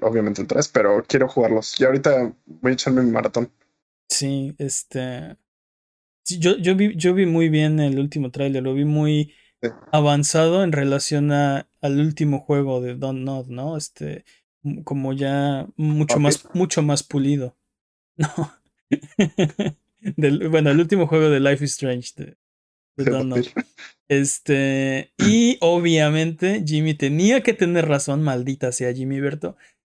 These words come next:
Speaker 2: Marvel
Speaker 1: Sigo
Speaker 2: a-,
Speaker 1: diciendo.
Speaker 2: Marvel Avengers <laughs> y su expansión de Wakanda. Eh,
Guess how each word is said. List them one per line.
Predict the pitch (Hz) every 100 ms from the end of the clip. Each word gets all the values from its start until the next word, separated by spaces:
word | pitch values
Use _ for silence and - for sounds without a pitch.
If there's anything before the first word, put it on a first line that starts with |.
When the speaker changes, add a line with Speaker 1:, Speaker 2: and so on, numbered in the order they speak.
| -
Speaker 2:
Marvel | 156 175 196 208 208 202 208 -
Speaker 1:
Sigo | 175 160
Speaker 2:
a-, |
Speaker 1:
diciendo. | 135 139 127 123
Speaker 2:
Marvel | 180 180 185 202
Avengers | 185 180 190 175 170 156 - 208 - 240 - 226 -
<laughs> | 202 - 190 185 -
y | 170
su | 151
expansión | 147 - 147 147 170 165
de | 170
Wakanda. | 156 127 151 147 139 123 - - _ _
Eh, | 156 147 147 147 143 139 151